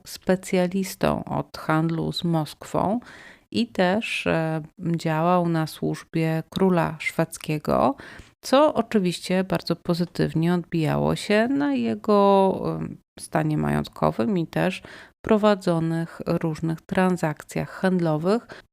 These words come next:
prowadzonych również w imieniu Stanów Generalnych, czyli ówczesnego takiego parlamentu holenderskiego. I wydaje mi się tym ciekawsze,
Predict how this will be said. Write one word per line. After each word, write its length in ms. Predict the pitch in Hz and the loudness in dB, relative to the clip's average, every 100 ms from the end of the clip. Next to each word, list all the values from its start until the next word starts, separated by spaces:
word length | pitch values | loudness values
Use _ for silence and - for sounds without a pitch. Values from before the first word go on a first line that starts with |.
| - | -2
prowadzonych 720 | 262 262 214 180 175 196 - | 0 2 4 4 4 2 0
również 640 | - 175 160 160 170 202 - | 0 0 2 0 0 -2 -2
w 40 | |
imieniu 400 | 170 156 151 160 | -2 0 0 -2
Stanów 480 | - - 165 165 151 | -2 2 4 2 0
Generalnych, 840 | 160 156 151 151 147 165 180 - - | -2 0 0 -2 -2 0 -2 -4 -6
czyli 400 | 156 147 165 185 - - - | -6 -2 -4 -6 -14 -20 -6
ówczesnego 1080 | - 170 - 160 - 156 151 151 156 151 - - | -4 -4 -6 -8 -6 -6 -4 -4 -4 -4 -6 -8
takiego 320 | - - - | -8 -4 -4
parlamentu 1200 | - 156 160 160 160 151 143 135 135 151 143 165 - _ - | 2 2 4 2 0 -2 -4 -6 -6 -4 -4 -4 -12 _ -4
holenderskiego. 840 | 151 143 - - - - - - - | -2 -2 -4 -8 -12 -16 -18 -18 -6
I 140 | 202 190 | -2 0
wydaje 480 | 196 190 233 247 220 | -2 -2 -2 0 0
mi 160 | 220 | 0
się 180 | - 196 | -2 -8
tym 320 | 190 214 202 | -4 -4 -4
ciekawsze, 880 | 190 190 190 226 262 - - - | -4 -8 -6 -4 -4 -8 -8 -6